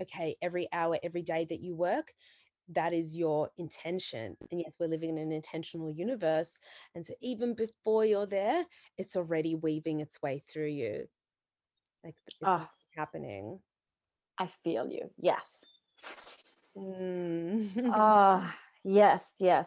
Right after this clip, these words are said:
Speaker 2: yes. It's so important to vibrate. Oh my God.
Speaker 1: Yeah.
Speaker 2: Yeah.
Speaker 1: Mm-hmm.
Speaker 2: Oh, that's where we're heading, isn't it?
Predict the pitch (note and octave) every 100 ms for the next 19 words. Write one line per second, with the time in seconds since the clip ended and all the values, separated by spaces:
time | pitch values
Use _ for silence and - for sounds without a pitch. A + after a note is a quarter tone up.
0 | - F#3+ E3 F3 E3+ - F#3 D#3 E3 E3
1 | D3+ E3+ E3+ D#3+ A#2+ B2 A2+ C2 - -
2 | D#2 G2+ F#2 - - - D2 - - _
3 | _ E3+ D3+ D3 - - _ _ _ _
4 | _ F3+ E3 E3+ E3+ E3+ A3 - - _
5 | F3+ - _ _ _ _ _ _ _ _
6 | _ _ _ _ _ _ _ _ _ _
7 | _ _ _ - - B3+ B3+ C4+ C4 B3+
8 | A3 G3 F#3 F3 F3 E3+ F3 F3+ F3+ G3
9 | - A3+ G#3+ F#3 F3+ F#3 G#3+ F3+ E3 D#3+
10 | F#3+ G3 D#3+